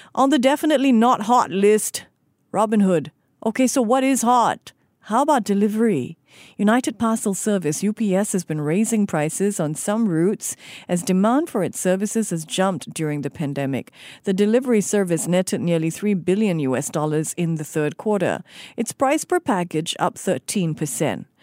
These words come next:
The company's C E O, Carol Tome, says U P S used to think every package was the same.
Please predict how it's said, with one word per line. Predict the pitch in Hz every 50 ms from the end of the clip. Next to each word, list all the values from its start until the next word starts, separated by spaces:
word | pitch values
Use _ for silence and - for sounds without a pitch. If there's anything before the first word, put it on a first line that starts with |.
| - - - _
The | - 170
company's | - 226 220 208 226 190 175 170
C | - - - - 190
E | -
O, | 175 180 175
Carol | - - 202 180 196 208 214
Tome, | 214 - - 196 190 214 214 175 139 127 - -
says | - - 151 139 139 - -
U | 156 180 190
P | - 196 180 170
S | 165 165 -
used | 180 170 - -
to | 165
think | 165 - - 262 277 240 - -
every | 165 151 185 226
package | - - 262 269 269 - 285 233 -
was | - 208 202 208
the | 196 185
same. | - - 180 165 175 180 190